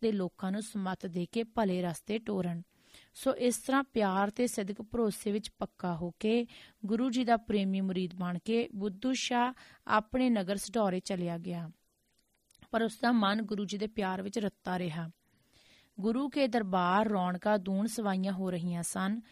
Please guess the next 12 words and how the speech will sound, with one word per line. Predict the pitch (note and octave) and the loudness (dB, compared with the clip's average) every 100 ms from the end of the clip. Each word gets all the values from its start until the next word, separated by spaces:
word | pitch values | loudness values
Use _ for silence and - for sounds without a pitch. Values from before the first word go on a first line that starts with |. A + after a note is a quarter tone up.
| - - - F#3+ | -20 -20 -14 -6
ਦੂਰੋਂ | A3+ C4 C#4+ | -2 2 2
ਦੂਰੋਂ | B3+ C4 C4+ | 2 0 -2
ਸੰਗਤਾਂ | B3+ G3+ F#3+ G#3+ | 0 -2 -2 -2
ਦਰਸ਼ਨ | G#3 F#3+ - A#3 | 0 -2 -2 -4
ਕਰਨ | A#3 G#3 G#3 - | -2 -2 -4 -4
ਆਉਂਦੀਆਂ | F#3 F3 E3+ F3 | -4 -2 -4 -6
ਸਨ। | - F3 F3 - _ _ _ _ _ _ _ _ _ _ _ _ _ _ _ - | -4 -6 -6 -10 _ _ _ _ _ _ _ _ _ _ _ _ _ _ _ 2
ਹੁਣ | A#3+ | 4
ਇੱਕ | C4 B3 B3+ | 4 2 2
ਹੋਰ | G#3+ G3 F#3 | 2 2 2
ਗੱਲ | G3 F#3+ | 0 0
ਹੋਈ। | F3+ F3 E3+ | 0 -2 -4